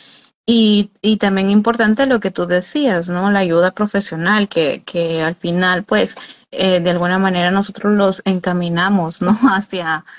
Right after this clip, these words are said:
eh, qué otras cosas o qué otras pautas pueden hacer o qué instituciones. Lo del libro me parece genial.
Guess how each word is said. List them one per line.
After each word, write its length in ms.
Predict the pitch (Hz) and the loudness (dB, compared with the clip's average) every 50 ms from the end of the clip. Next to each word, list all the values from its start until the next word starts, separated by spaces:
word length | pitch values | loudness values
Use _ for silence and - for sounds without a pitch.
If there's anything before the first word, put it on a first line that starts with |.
| - _ _ _ | -20 _ _ _
eh, 140 | - 185 - | -12 -12 -10
qué 180 | - - 214 214 | -4 -2 0 2
otras 420 | 208 214 220 214 - 220 214 - | 2 2 0 0 -2 -2 -4 -4
cosas 460 | - - 202 214 226 - 208 208 208 | -4 -2 -2 -2 -2 -2 -2 -4 -4
o 100 | 196 185 | -6 -8
qué 100 | - - 185 | -6 -6 -6
otras 260 | 185 - - 196 - | -6 -4 -6 -8 -8
pautas 460 | - - 196 196 185 185 - 190 190 - | -4 -2 -2 -2 -2 -2 -4 -6 -6 -6
pueden 400 | - - 190 180 180 175 170 165 | -4 -2 -2 0 -2 -4 -8 -10
hacer 460 | 165 - - 262 277 285 269 220 202 _ - - - - - - - _ _ - | -10 -6 -2 0 2 2 2 0 0 _ -14 -20 -20 -20 -20 -20 -20 _ _ -2
o 240 | - 196 196 185 180 | 0 2 2 0 0
qué 220 | 190 - 202 202 | 0 0 2 4
instituciones. 1120 | 214 214 208 - - 196 - - 175 165 - - 254 285 311 294 254 208 170 - - - _ _ _ _ _ - - - - - | 4 4 2 2 -2 -8 -6 -8 -14 -10 -4 0 0 2 2 2 2 0 0 -4 -10 -16 _ _ _ _ _ -20 -20 -18 -10 -2
Lo 220 | - 202 202 208 | 0 2 4 4
del 200 | 208 202 196 190 | 4 4 4 2
libro 240 | 190 196 208 220 226 | 2 2 2 2 2
me 140 | 233 233 220 | 2 0 0
parece 360 | - - 190 196 - - 220 | -2 -2 -4 -2 0 -2 -2
genial. 760 | 214 226 220 196 185 180 175 180 185 208 233 262 294 - | 0 0 0 0 0 -2 -2 0 0 0 0 0 -2 -4